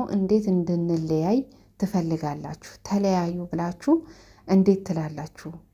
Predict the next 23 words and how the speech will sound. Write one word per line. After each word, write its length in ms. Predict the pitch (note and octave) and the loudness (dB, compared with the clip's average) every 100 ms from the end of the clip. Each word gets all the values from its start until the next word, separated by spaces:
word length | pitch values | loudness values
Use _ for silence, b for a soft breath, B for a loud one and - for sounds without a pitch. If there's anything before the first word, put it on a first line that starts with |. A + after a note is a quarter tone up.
| _ _ - | _ _ 0
ብላለች 460 | F3+ E3+ C#3 E3 - | 0 2 -2 -6 -8
እሷ 180 | - - E3+ | -8 -2 0
ማለት 320 | F#3+ D3 D#3+ | 0 -2 -6
ነው። 140 | - E3 b b b b b | -10 -12 b b b b b
እና 240 | F#3+ G3 A3 D4+ D4+ G#3+ F3 D#3 - | 2 6 6 6 6 4 2 -4 -10
በጣም፣ 400 | F#3+ G3 F#3+ D#3 E3 - _ _ _ _ _ | -4 -2 -2 -6 -6 -12 _ _ _ _ _
በጣም 320 | E3+ F3 E3 | -4 -2 -2
የሚገርም 580 | E3+ E3 E3 E3 D#3+ D#3+ D3+ | 0 0 0 0 -2 -2 -4
ነገር 280 | D3 D3+ E3 | -4 -6 -6
ነው። 160 | D#3+ - | -6 -2
እንግዲህ፣ 460 | F3 F3 F3 G#3 C4+ B B B B B | -4 -4 2 2 2 B B B B B
እ፣ 80 | F3+ F#3 F3+ | 2 4 4
አንዳንድ 420 | - G#3 G#3+ A3+ A3 | 4 4 4 4 4
ጊዜ 220 | A3 G#3+ G#3+ | 4 4 4
አንዳንድ 360 | G#3 G3+ G3 G3 | 6 4 2 0
ችግሮች 420 | F#3+ - F3+ F3+ | -4 -4 -2 -2
እኮ 120 | - F3+ | -4 -8
ሲመጡ 360 | - E3+ E3+ E3 F#3+ | -6 -4 -2 0 0
በህይወታችን 800 | D#3+ F3 F3+ F#3 F3 F3 - D#4+ B B B B B - | 2 2 0 -2 -6 -6 -2 -2 B B B B B 4
ጥሩ 140 | C4 C4 | 6 8
ናቸው። 420 | G#3 E3 - D#3+ - _ - | 6 4 -2 -10 -12 _ -2
ለምን 280 | F#3+ G#3 G#3+ | 2 6 6
መሰላችሁ? 640 | G#3 G#3 G#3+ G#3+ A3 D4+ | 4 2 0 0 -2 -4